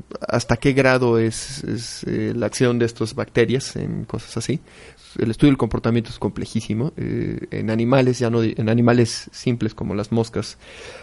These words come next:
ya no se diga en animales complejos como el ser humano. Pero bueno, lo que sí se ha visto nos sirve para darnos una idea de lo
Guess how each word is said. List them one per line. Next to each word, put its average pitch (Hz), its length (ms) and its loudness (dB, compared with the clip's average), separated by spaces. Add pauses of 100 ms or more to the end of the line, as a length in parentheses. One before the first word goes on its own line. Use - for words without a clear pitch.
(120)
ya 117 100 4
no 117 80 2
se 117 140 0
diga 113 380 0
en 110 420 -4 (160)
animales 107 400 -4
complejos 104 520 0
como - 420 -2 (520)
el 120 120 -4
ser - 180 2
humano. 131 240 4 (480)
Pero 120 160 6
bueno, 120 180 0 (140)
lo 113 220 2
que 123 400 6
sí - 260 0
se 180 140 6
ha 165 60 8
visto 151 500 2
nos 113 220 0
sirve 127 180 6
para 117 160 4
darnos 110 340 -2
una 113 160 0
idea 110 140 2
de 123 80 2
lo 113 240 -4